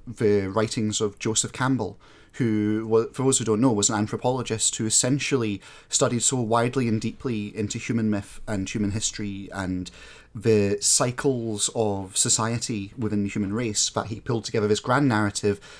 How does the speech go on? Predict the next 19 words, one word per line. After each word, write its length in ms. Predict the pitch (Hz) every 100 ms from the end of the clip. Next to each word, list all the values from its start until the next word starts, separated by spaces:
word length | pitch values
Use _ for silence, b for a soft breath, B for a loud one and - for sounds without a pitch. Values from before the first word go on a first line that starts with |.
| -
that 80 | 120
he 60 |
called 240 | 110 113 107
The 40 |
Hero's 380 | 107 110 98 95
Journey. 360 | 151 165 92 101 B B B B
And 160 | 120 127
George 240 | 123 113
Lucas, 580 | 185 180 117 - - -
um, 540 | 117 107 104 104 101 b b b -
took 260 | - 151 -
his 180 | -
book, 480 | - 123 110 - - - 113
The 60 |
Hero 260 | 107 123 113
of 80 | 107
a 40 |
Thousand 360 | 117 104 104 104
Faces, 540 | 143 131 92 95 -